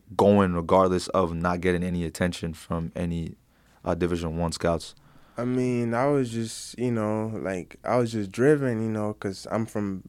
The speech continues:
Speaker 2: you know, back home. I, I was like, everything happens for a reason. Like, you know, uh, me coming over here, and then I just, I s-, get into basketball, and then all of a sudden I start growing every year. So I was like, "All right, you know, I'm supposed to be, you know, doing this." So I just kept on pursuing it.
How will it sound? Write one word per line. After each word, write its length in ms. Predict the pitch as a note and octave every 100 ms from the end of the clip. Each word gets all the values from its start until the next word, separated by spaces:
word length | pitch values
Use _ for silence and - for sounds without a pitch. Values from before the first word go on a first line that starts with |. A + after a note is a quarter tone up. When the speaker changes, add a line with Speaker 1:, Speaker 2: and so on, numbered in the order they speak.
| -
Speaker 2:
you 100 | A#2+
know, 140 | G2
back 320 | F#2+ A2 A2+
home. 340 | C3 A#2+ A#2+ A2
I, 300 | G#2 G2+ D#2+ -
I 140 | G2+ A2+
was 180 | A2 G#2
like, 120 | G#2+
everything 340 | A#2+ A#2+ A#2
happens 340 | A#2 G#2+ A2+ G#2+
for 180 | G2 G2+
a 40 |
reason. 420 | A2+ C#3+ A#2+ A2
Like, 240 | F#2+ F#2 - _ - - -
you 120 | A2+
know, 320 | G#2+ G#2 G2+
uh, 60 | G2
me 220 | G#2 B2+
coming 340 | C3 C3+ B2+ B2+
over 260 | B2+ A#2+
here, 240 | B2 B2+ A#2+
and 100 | A2
then 140 | G2+
I 120 | F#2+
just, 260 | G2+ G#2 - -
I 60 | G2+
s-, 120 | - G2
get 160 | A#2 B2
into 200 | B2 B2
basketball, 760 | A#2+ B2 B2+ B2 B2 B2+ A#2+
and 120 | G#2+
then 120 | G2
all 160 | E2+ G#2+
of 100 | G#2+
a 80 | G#2
sudden 320 | - A2+ G#2+
I 80 | F#2
start 340 | - A2+ D#2+
growing 420 | F2 G#2 A2 A2+
every 280 | A#2 A#2 A#2+
year. 280 | A#2 A#2+ A#2
So 140 | -
I 60 | F2
was 160 | F2 F2
like, 80 |
"All 60 | F2+
right, 180 | F#2+ F#2
you 80 | G#2
know, 260 | G2+ G2+ - - - -
I'm 100 | G2
supposed 400 | F#2+ - A2 -
to 60 | G2+
be, 140 | G2+
you 220 | F#2+ A2
know, 180 | G#2 F#2
doing 360 | F#2 A2+ A#2 G2+
this." 180 | F#2+ -
So 140 | E2+
I 120 | F2+
just 220 | F2+ F#2+
kept 260 | - G2+ -
on 120 | G2
pursuing 520 | E2 F2+ - A2+ A2 G2+
it. 140 | F2+